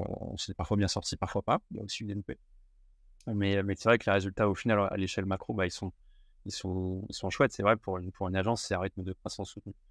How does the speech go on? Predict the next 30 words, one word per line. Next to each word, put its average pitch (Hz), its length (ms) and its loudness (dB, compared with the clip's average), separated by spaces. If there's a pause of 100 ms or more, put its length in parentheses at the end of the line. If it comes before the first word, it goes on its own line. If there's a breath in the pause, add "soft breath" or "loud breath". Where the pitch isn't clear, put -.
(320)
Donc, 104 100 -8
sur, 117 200 0
sur - 160 -4
le - 40 -2
premier 120 260 2
point, 139 240 -2
tu - 100 -14
vois, 107 140 2
qui - 140 -10
est 98 80 0
un 101 160 -2
peu 107 120 -4
la, 98 180 4 (460 loud breath)
l'état 101 280 2
d'esprit, 131 480 0 (440)
euh, 98 460 4 (400)
premièrement, 110 640 4 (100)
que - 60 -12
ce - 80 -6
soit 101 160 0
Maxime 104 380 -2
ou 98 40 -4
moi, 117 480 2
on 104 240 -2
est 104 60 2
un 101 80 2
peu 135 100 -2
des 104 140 0
éternels 107 300 2
insatisfaits. 107 680 0